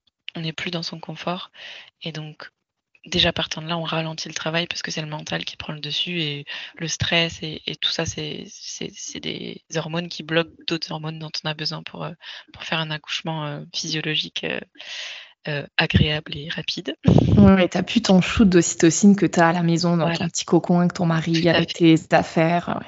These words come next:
Speaker 2: c'est clair.
Speaker 1: Tout à fait, avec les odeurs, avec
Speaker 2: Mm.
Speaker 1: tout. Donc, euh, les consignes, c'est de ne pas appeler, euh, les sages-femmes.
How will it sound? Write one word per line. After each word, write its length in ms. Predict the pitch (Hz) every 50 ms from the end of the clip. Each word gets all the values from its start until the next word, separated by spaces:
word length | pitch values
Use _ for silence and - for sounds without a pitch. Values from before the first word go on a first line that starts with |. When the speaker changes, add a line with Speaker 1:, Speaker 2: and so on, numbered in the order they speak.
| -
Speaker 2:
c'est 160 | - - - 214
clair. 200 | - 214 226 - -
Speaker 1:
Tout 200 | 226 214 - 180
à 60 | 202
fait, 180 | - - - - - - - - -
avec 320 | 165 160 156 151 - -
les 200 | 151 151 139 143 139
odeurs, 420 | 139 - - 151 170 170 170 175
avec 240 | 170 170 170 - -
Speaker 2:
Mm. 40 | 180
Speaker 1:
tout. 1300 | 165 160 - - _ _ - - - - - - - - - - - - - - _ _ _ - 190
Donc, 360 | - 180 185 180 180 - -
euh, 100 | 196 185
les 120 | 185 175 175
consignes, 400 | - - 165 - - 214 220 214
c'est 100 | - 185
de 120 | 165 156
ne 120 | 156 160 165 _
pas 220 | - 208 214 196 180
appeler, 400 | 170 - - - 175 170 - - _ _ _ _ _ _ _ _ - -
euh, 40 | 190 185 180 180 180 -
les 100 | - 175
sages-femmes. 640 | - - 160 160 - - - 156 151 170 214 262 320